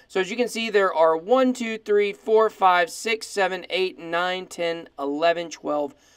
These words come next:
thirteen projects that are being built right now on Neo, known as nep five token. So the first one we'll look at is Ontology.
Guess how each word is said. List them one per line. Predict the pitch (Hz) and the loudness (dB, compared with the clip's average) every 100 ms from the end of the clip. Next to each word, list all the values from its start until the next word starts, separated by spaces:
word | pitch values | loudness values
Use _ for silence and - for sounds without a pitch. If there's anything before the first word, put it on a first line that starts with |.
| _ _ | _ _
thirteen | _ - 214 247 - - 214 196 185 | _ -2 4 4 2 -8 -4 -2 -4
projects | - - 170 151 151 143 - - - _ _ _ - - _ _ - | -8 0 2 2 -2 -4 -6 -18 -20 _ _ _ -20 -20 _ _ -4
that | 170 | -2
are | 170 | -2
being | 170 151 | -6 -2
built | 160 156 | -2 -2
right | 151 160 156 | -2 -2 -2
now | 151 147 | -4 -4
on | 151 143 | -4 -2
Neo, | 147 147 143 143 | 0 0 -4 -6
known | 151 151 151 151 | -8 -6 -6 -8
as | 147 139 | -10 -12
nep | 143 - | -14 -10
five | 131 127 | -10 -10
token. | 135 127 - | -14 -14 -12
So | - 160 | -8 -8
the | - | -8
first | - 240 277 262 | -2 4 4 4
one | 240 | 2
we'll | 214 196 | 4 4
look | 208 | 2
at | 208 185 | 2 0
is | 165 160 | -4 -8
Ontology. | 147 139 - - 220 233 202 226 | -10 -10 -10 0 0 0 -2 -6